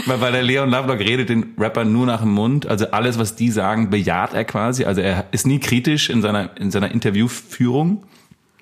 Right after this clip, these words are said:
sondern gibt ihnen halt immer nur Komplimente und sagt, alles, was die, was die sagen, stimmt. Äh, und dann sagt er zum Beispiel, Flair sagt, „Bushido dies,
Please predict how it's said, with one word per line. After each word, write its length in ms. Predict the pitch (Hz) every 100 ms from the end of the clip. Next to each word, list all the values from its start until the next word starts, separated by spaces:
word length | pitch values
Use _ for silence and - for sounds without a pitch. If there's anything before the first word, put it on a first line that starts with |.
| _ -
sondern 200 | - 107
gibt 140 | 110 -
ihnen 60 | 110
halt 100 | 110
immer 120 | 117
nur 100 | 110
Komplimente 460 | 107 101 107 123
und 80 | 107
sagt, 160 | 101 98
alles, 180 | 104 107
was 100 | 90
die, 220 | 104 95 - - -
was 100 | 98 -
die 80 |
sagen, 300 | 101 92 90
stimmt. 480 | 92 - 107 185 - - _ - _ _ _ _ -
Äh, 240 | 98 95 95 -
und 120 | 104
dann 120 | 110 104
sagt 160 | 101
er 80 | 98
zum 120 | 117
Beispiel, 160 | 101 98
Flair 280 | - 107 117
sagt, 220 | 104 -
„Bushido 420 | 104 - 113 110
dies, 480 | 92 110 120 120